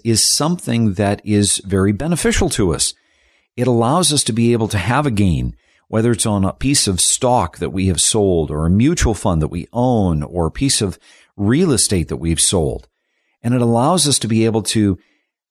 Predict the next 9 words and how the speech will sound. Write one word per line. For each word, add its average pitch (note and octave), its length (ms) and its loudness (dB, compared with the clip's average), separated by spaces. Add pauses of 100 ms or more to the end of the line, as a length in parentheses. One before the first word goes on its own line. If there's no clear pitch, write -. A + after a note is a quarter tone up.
(180)
get B2+ 280 0
the F3 80 0
gain A2 680 2
and G#2+ 120 0
to G#2+ 80 0
pay A2+ 200 -2
less G#2 480 2
in G#2 280 2
tax. - 720 -4